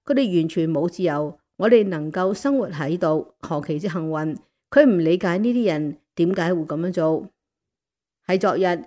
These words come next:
有超過三萬名伊朗人、猶太人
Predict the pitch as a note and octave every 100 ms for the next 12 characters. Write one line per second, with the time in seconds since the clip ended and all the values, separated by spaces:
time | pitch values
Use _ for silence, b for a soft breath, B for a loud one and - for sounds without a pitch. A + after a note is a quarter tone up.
0 | _ G3 G#3 A3+ E4+ D4 G#3+ G#3+ D#4 D4+
1 | G3+ F3+ D3 E3+ G#3+ D#3+ E3 D#3 D#3 -
2 | - E3+ E3+ G3 F#3+ E3+ D#3+ D3+